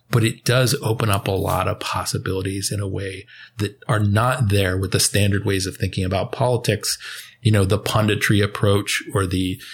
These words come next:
you know, just get behind a politician and stand for them approach, the, you know, which is the normal ways that people do these sort of things.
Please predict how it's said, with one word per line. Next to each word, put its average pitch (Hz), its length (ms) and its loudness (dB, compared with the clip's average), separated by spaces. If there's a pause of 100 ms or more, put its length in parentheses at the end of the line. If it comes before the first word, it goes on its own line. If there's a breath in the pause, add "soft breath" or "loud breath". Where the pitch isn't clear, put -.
(120)
you 95 120 2
know, 92 240 -4 (300 loud breath)
just - 240 2
get - 160 0
behind 98 320 4
a - 20 -4
politician 101 680 0
and 95 140 0
stand 95 380 -2
for 107 120 -2
them 92 160 -2
approach, - 480 -4
the, 110 120 2
you 147 120 6
know, 120 120 4
which 123 220 2
is 120 120 2
the 131 100 4
normal 135 560 4
ways 113 200 2
that 107 120 -4
people 104 260 0
do 110 240 2
these 101 180 2
sort 98 140 0
of 92 120 -2
things. 90 300 -8